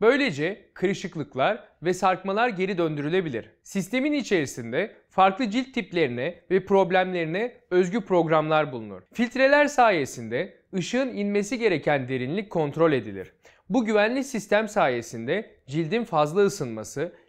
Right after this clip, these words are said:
leke veya iz bırakması önlenir. İnce kırışıklıkları ortadan kaldırması, hamilelik çatlaklarını düzeltmesi, sivilce, çukur ve yara izlerinin gidermesi,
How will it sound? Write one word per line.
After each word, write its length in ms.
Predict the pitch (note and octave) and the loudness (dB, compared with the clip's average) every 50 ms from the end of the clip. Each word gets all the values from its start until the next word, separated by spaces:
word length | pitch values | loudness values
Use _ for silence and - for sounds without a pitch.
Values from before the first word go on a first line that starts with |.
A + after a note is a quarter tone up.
| _ - | _ -2
leke 340 | C#3 E3+ G3 F#3+ - C4 C4+ | -2 0 0 0 -2 -4 -2
veya 280 | C4+ B3 A3+ G#3+ G3 | 0 0 2 2 0
iz 300 | - F3 G#3 A3 G3 F3+ | 0 -2 -4 -6 -4 0
bırakması 500 | D#3+ F3+ - E3 - - C#3+ C3 - F#3 | 4 4 4 4 2 -2 -8 -6 -4 -2
önlenir. 560 | F3 D3 C3+ C3 B2+ A#2 G#2+ G2+ G2 - - _ _ _ _ _ _ - | -2 -2 -2 -4 -6 -6 -8 -10 -14 -16 -20 _ _ _ _ _ _ -4
İnce 300 | F#3+ G3 G3+ F#3 A#3+ A#3 | -2 -2 -2 -2 -4 -4
kırışıklıkları 800 | - - F#3+ D#3 C3+ - C#3 A#2+ - C3 A#2 - C3 C3 E3 F#3 | -4 -2 -2 -2 -4 -6 -10 -12 -12 -14 -14 -8 -6 -4 -2 0
ortadan 460 | E3+ C#3 B2+ - C3 C#3 D#3 E3+ D#3+ | -2 -2 -2 -2 0 0 0 0 0
kaldırması, 760 | - D3+ C3+ C3+ A#2+ C3+ C3 C3 C3 B2 B2 - B2 A2 G2+ - _ _ _ _ _ | 0 0 0 0 0 -4 -4 -4 -6 -6 -8 -10 -12 -12 -12 -16 _ _ _ _ _
hamilelik 640 | _ - E3+ D#3+ D#3+ E3 F3+ F3+ F#3 F#3+ G3 G#3 G3+ - | _ -2 2 2 2 2 0 -2 -4 -4 -4 -8 -8 -4
çatlaklarını 800 | G3 F3 D3 - C#3+ C3 B2 - - B2 A#2+ A#2+ C3+ E3 F3 D#3+ | -4 -4 -2 -2 -4 -4 -4 -4 -6 -6 -6 -6 -6 -6 -6 -6
düzeltmesi, 760 | C3 B2 C3+ B2 A#2 - - A2+ G#2 - - A#2 B2+ D#3+ G3+ - | -4 -2 -2 -2 -2 -4 -10 -14 -14 -14 -12 -12 -12 -14 -14 -18
sivilce, 840 | - - - G#3+ G3+ G#3+ A#3 A#3 G3+ F#3+ A3+ A#3+ B3+ B3+ B3+ _ _ _ | -16 -8 -6 -4 -4 -2 -4 -4 -4 -4 -2 -2 -2 -4 -8 _ _ _
çukur 460 | - - G3 G3 - G#3 G3 B2+ G#2+ - - - | -6 -6 -6 -4 -2 -2 -2 -2 -2 -6 -10 -4
ve 120 | D3 D#3+ | 0 2
yara 220 | E3 F3+ G3 G3 A3 | 4 4 4 4 2
izlerinin 540 | A#3 G#3 D#3 C3 C3+ C#3 C#3 E3 G3+ G#3 F3+ | 2 0 -2 -2 -4 -4 -2 -2 -2 -2 -4
gidermesi, 720 | E3 C3+ C#3+ C#3 C3+ C3 B2+ B2 A#2 - - A#2 F#2+ | -2 0 2 2 2 2 0 -4 -6 -8 -10 -12 -14